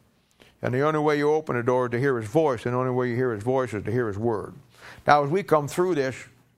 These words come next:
in the next couple of weeks or whatever, months, however it works out, um, you'll see how all this thing plays in, and I hope you remember our little dissertation here,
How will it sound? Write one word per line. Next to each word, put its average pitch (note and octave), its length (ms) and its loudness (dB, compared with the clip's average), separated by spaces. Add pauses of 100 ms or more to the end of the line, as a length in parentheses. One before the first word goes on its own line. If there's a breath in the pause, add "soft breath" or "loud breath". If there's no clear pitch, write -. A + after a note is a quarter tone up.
in C#3 100 0
the C3 60 0
next C#3 380 -4 (500 soft breath)
couple C#3 340 2
of A#2+ 100 0
weeks C#3+ 340 -2
or B2+ 80 0
whatever, C3+ 480 0 (280 loud breath)
months, C#3 420 0
however C3+ 400 0
it A#2+ 80 -4
works C3 280 -2
out, C3+ 300 2 (340 loud breath)
um, C3 560 2
you'll D#3 240 0
see E3 160 2
how C#3 240 4
all C#3 180 2
this C3+ 220 0
thing C3 260 -2
plays C3 400 0
in, C#3+ 280 0
and A#2+ 200 -4
I A#2+ 240 -2
hope C#3+ 240 -2
you C3 80 -2
remember B2+ 520 0
our A#2+ 120 2
little B2 220 -2
dissertation C3 720 -2
here, B2 260 -4